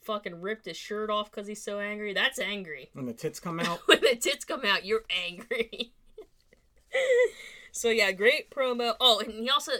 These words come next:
Speaker 1: his match with Cesar Bononi's coming up. And he's talking about how, uh, Cesar's gonna make A E W money. So they shouldn't have put him in a Mo-, in a Mox match because, uh, he's gonna kill him.
Speaker 2: He's gonna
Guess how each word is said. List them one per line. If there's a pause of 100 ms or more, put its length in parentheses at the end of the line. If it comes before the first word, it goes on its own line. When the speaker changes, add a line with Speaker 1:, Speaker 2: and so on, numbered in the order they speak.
Speaker 1:
his
match
with
Cesar
Bononi's
coming
up. (540)
And
he's
talking
about
how,
uh, (1000)
Cesar's
gonna
make
A
E
W
money. (380)
So
they
shouldn't
have
put
him
in
a
Mo-, (220)
in
a
Mox
match
because,
uh,
he's
gonna
kill
him.
Speaker 2:
He's
gonna